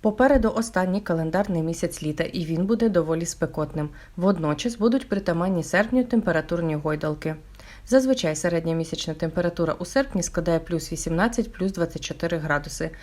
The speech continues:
Втім, очікується, що цього року вона буде вищою за норму на півтора-два градуси. У першій половині місяця можливі дощі з грозами,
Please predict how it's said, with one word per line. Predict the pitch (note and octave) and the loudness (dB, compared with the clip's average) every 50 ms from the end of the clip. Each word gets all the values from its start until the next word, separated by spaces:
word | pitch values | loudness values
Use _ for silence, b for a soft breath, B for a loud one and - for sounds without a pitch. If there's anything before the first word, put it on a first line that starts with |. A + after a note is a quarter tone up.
| B B B | B B B
Втім, | - - - F#3+ F3+ F3 | -8 -4 -2 0 0 0
очікується, | E3+ - - A3 A#3 - C4+ C4+ B3+ B3+ - A3 | 0 0 -2 -4 -2 0 0 0 0 0 0 -2
що | - - G3+ F#3 | 0 0 -2 0
цього | - - E3+ D#3+ D#3+ D#3 | 2 2 2 4 2 2
року | - G3+ A3+ - B3 G3+ | 2 2 2 2 0 2
вона | F3+ F3 F3 E3+ | 2 2 2 2
буде | E3 E3+ E3+ E3 E3 | 0 0 0 0 0
вищою | D3+ D#3 E3+ F3 - - G#3 F3+ D#3+ | 0 0 -2 -4 -4 -4 -4 -4 -2
за | - D#3 | -2 -2
норму | D3+ D#3 D#3+ F#3 A#3 C4 C#4 C4+ B B - - | -2 0 0 2 2 2 2 0 B B -2 0
на | G#3+ | 0
півтора-два | G#3+ - G3+ G3 - E3 E3 F#3+ A3+ G#3 E3+ D#3 D3+ | 2 0 -2 -2 0 0 2 2 2 2 2 0 0
градуси. | D3+ D3+ C3+ C#3 C#3 C#3+ C#3+ - - - - - - B B B B B B - | 0 0 0 0 0 -2 -6 -8 -8 -8 -10 -10 -14 B B B B B B 0
У | C4+ B3+ | 0 4
першій | - E3+ D#3+ - - E3 | 4 4 2 2 -2 -6
половині | - - D#3+ D#3+ D#3 D#3+ D#3 D#3 D#3 | -4 -2 0 0 0 0 0 0 0
місяця | D3+ D3+ E3 - C4 B3+ - A#3 | 0 0 -2 -2 -4 -2 0 2
можливі | G3 F3 E3+ D#3+ E3 E3 E3 F3 F3 | 2 2 0 0 0 -2 0 0 0
дощі | E3+ E3 - - - F3 | -2 -2 -2 -2 -4 -4
з | F3 F3+ | -2 -2
грозами, | E3 E3 D3 C#3+ C#3 D3 C#3+ C#3+ D3 D#3 | 0 0 0 0 0 -2 -4 -6 -6 -8